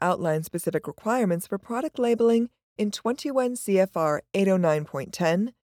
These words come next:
twenty-one C F R six ten, and twenty-one C F R six sixty. Because products are marketed in multiple countries in which different languages are spoken,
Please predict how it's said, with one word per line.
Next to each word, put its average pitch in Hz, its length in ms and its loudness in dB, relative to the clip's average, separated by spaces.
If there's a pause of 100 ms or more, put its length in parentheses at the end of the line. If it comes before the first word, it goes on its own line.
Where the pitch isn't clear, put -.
(140)
twenty-one 170 440 0
C 160 160 -2
F 160 140 0
R 147 120 2
six - 300 -10
ten, 185 440 0 (380)
and 277 140 -6
twenty-one 294 480 -2
C 220 200 2
F 208 140 0
R 170 140 4
six - 280 -8
sixty. 180 560 -6 (1120)
Because 320 340 -4
products 233 400 -4
are 240 80 6
marketed 165 420 4
in 180 120 0
multiple 165 380 -2
countries 151 500 -6
in 156 60 -6
which 151 180 -6
different - 260 -2
languages 151 420 -4
are 123 60 -6
spoken, - 580 -2